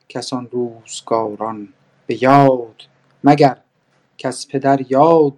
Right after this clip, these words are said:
دارد پسر، بگوید تو را یک به یک، در به در، که نام بزرگی که آورد پیش؟ که را بود از آن مهتران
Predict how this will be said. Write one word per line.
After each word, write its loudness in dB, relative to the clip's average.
دارد -6
پسر، -8
بگوید -2
تو -2
را 2
یک -6
به -8
یک، -2
در 4
به -8
در، 0
که -10
نام 0
بزرگی -6
که -4
آورد 2
پیش؟ -18
که -2
را 4
بود -12
از -14
آن -2
مهتران -6